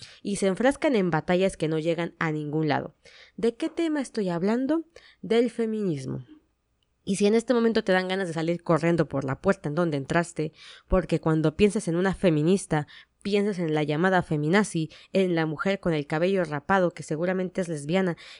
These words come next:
que está muy subidita de peso y que le encanta pintar las paredes cada que sale a manifestarse o andar desnuda por las,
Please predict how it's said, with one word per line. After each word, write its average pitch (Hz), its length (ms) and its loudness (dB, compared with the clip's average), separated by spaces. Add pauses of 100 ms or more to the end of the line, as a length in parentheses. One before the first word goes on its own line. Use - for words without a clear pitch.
que 254 320 0
está 208 320 0
muy 247 240 0
subidita 180 360 -2
de 156 120 0
peso 185 380 -6
y 196 120 -10
que 208 120 -4
le 208 80 -2
encanta 285 400 -4
pintar 175 320 0
las 190 160 -2
paredes 156 380 -2
cada 202 240 0
que 160 120 -8
sale 160 240 -2
a 156 60 0
manifestarse 147 760 -4 (260)
o 247 140 4
andar 233 320 2
desnuda 185 440 0
por 208 160 4
las, 175 200 -2